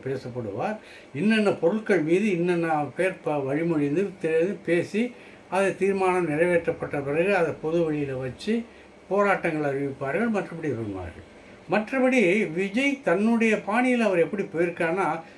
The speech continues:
இதை ஒரு மிகப்பெரிய பொதுக்கூட்டம்னு வேணா சொல்லலாமே தவிர, கூடுன கூட்டம் மாநாட்டுக்குரிய கூட்டம்தான். அதுல எந்த விதமான சந்தேகமும் கிடையாது.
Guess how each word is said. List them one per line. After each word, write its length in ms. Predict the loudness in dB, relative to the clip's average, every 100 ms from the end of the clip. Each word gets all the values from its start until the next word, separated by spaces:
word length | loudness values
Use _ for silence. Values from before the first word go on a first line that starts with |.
| -16 -2
இதை 160 | 4
ஒரு 160 | 4 4
மிகப்பெரிய 840 | 4 4 2 2 2 4 4 2 0
பொதுக்கூட்டம்னு 760 | 0 2 0 -2 2 2 2 2
வேணா 240 | 2 2 0
சொல்லலாமே 460 | 2 2 0 -2 -2
தவிர, 520 | 0 2 2 0 -6 -12 -20 -20 -20 -10 -2
கூடுன 440 | 2 2 2 2
கூட்டம் 380 | 2 4 4 4
மாநாட்டுக்குரிய 880 | 2 4 2 0 -4 -4 2 4 4
கூட்டம்தான். 540 | 0 0 2 2 0
அதுல 280 | -2 -4 -2
எந்த 260 | -2 2 2
விதமான 420 | 2 0 -2 -4
சந்தேகமும் 640 | -2 -2 0 0 0 -2
கிடையாது. 600 | -2 0 2 0 -4 -12